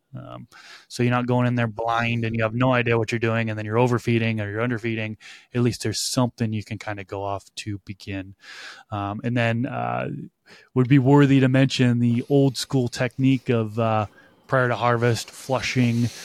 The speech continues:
A lot of people bring the P P M down as much as possible. Uh, some people bring it down to as, as less than a hu-, a th-, a hundred P P M. Um, that's actually,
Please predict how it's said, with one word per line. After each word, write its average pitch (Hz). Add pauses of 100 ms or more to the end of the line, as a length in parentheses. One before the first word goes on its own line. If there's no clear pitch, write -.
(160)
A 127
lot 120
of -
people 110
bring 120
the 117
P 120
P 117
M 110 (140)
down 120
as 110
much 117
as 113
possible. 107 (380)
Uh, 101
some 117
people 110
bring 113
it 104
down 107
to 110
as, 101
as - (340)
less 123
than 143
a 113
hu-, 123 (100)
a 110
th-, 123
a 110
hundred 120
P 131
P 117
M. 117 (640)
Um, 104
that's 127
actually, 113